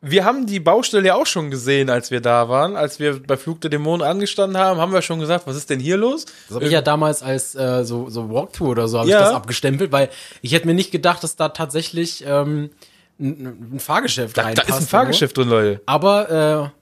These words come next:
Speaker 2: auf, auf der anderen Seite steht Flug der Dämonen ja so auf, so auf einem Hügel. Und dann könnte ich mir schon vorstellen, dass du da dich reinbuddeln kannst irgendwie.
Speaker 1: Aber das
Speaker 2: Wie
Speaker 1: ist
Speaker 2: auch
Speaker 1: ein
Speaker 2: immer.
Speaker 1: Aufwand über-,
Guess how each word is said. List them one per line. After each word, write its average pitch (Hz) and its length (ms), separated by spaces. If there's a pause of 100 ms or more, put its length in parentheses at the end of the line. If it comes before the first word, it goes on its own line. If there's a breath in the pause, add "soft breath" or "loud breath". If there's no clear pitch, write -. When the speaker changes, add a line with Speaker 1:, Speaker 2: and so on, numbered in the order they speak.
Speaker 2:
auf, - 260
auf 139 120
der 147 100
anderen 180 180
Seite 196 160
steht 175 360
Flug 160 140
der 165 100
Dämonen 151 280
ja 151 220
so 139 120
auf, 123 100
so 147 120
auf 123 140
einem 135 100
Hügel. 120 340 (120)
Und 117 100
dann 123 120
könnte 156 140
ich 143 40
mir 135 60
schon 190 180
vorstellen, 196 500
dass 202 160
du - 80
da 180 160
dich 175 200
reinbuddeln 120 500
kannst 107 340
irgendwie. 107 400 (300 soft breath)
Speaker 1:
Aber 107 200
das 110 120
Speaker 2:
Wie 135 120
Speaker 1:
ist - 60
Speaker 2:
auch 139 160
Speaker 1:
ein 175 80
Speaker 2:
immer. 151 80
Speaker 1:
Aufwand 120 460
über-, 107 120